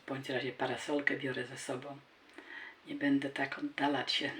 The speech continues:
za daleko, żeby było w razie co gdzie się schronić. No ale w końcu już dzisiaj chce mi się wyjść. Pogoda jest fajna, to znaczy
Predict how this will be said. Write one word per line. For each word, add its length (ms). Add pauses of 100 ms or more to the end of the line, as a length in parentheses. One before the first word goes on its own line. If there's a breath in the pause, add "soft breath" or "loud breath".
(140)
za 100
daleko, 440
żeby 200
było 260
w 80
razie 240
co 180
gdzie 180
się 160
schronić. 720 (1000 loud breath)
No 180
ale 340 (840)
w 80
końcu 380
już 120
dzisiaj 280
chce 240
mi 100
się 140
wyjść. 260
Pogoda 340
jest 180
fajna, 320
to 140
znaczy 360